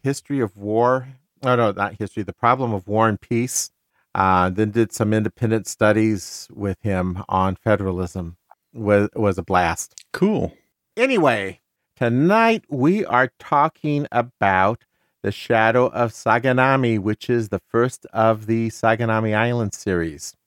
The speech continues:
Speaker 1: And this is also the third, I, I don't wanna call it,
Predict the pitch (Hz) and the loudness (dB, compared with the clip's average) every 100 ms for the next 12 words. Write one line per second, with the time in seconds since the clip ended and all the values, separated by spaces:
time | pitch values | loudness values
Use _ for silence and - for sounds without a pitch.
0 | _ _ - 95 95 95 95 92 92 87 | _ _ -2 2 4 6 4 4 2 0
1 | 90 85 87 - _ _ - 110 143 170 | -2 -4 -8 -18 _ _ -12 -2 0 0
2 | 147 131 120 127 170 - 131 127 123 117 | -2 0 0 2 0 0 2 2 0 -2
3 | 120 123 123 123 131 _ _ _ _ 147 | -2 -2 -2 -4 -6 _ _ _ _ 0
4 | 170 170 135 120 104 - _ _ _ - | 2 4 4 2 0 -14 _ _ _ -16
5 | - - 113 127 113 175 202 175 151 - | -12 -8 0 2 4 2 2 2 0 -2
6 | 143 135 127 117 | 0 2 2 0